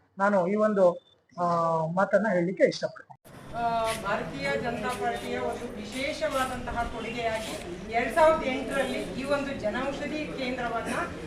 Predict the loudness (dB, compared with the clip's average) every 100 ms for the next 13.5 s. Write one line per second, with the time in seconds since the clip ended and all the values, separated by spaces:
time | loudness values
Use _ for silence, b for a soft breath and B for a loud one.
0 | -10 0 2 4 4 2 2 0 0 0
1 | -2 -8 -10 0 4 6 8 6 2 -4
2 | -4 0 2 2 2 0 2 0 0 -2
3 | 2 6 6 6 4 2 4 2 0 -2
4 | -2 -2 -2 -4 -2 0 4 2 2 -2
5 | 2 2 4 2 2 2 2 0 -4 -4
6 | -4 -4 -2 0 0 0 -10 -10 -4 -2
7 | 0 2 2 4 0 0 -2 -2 -2 -2
8 | 0 2 2 2 2 2 0 -4 -6 -6
9 | -6 -8 -10 -12 -8 -2 4 4 4 -2
10 | -8 0 2 6 6 4 2 0 0 -6
11 | -14 -6 0 2 4 2 0 0 0 0
12 | 0 -4 -4 -6 -8 -6 2 2 2 0
13 | -2 0 2 0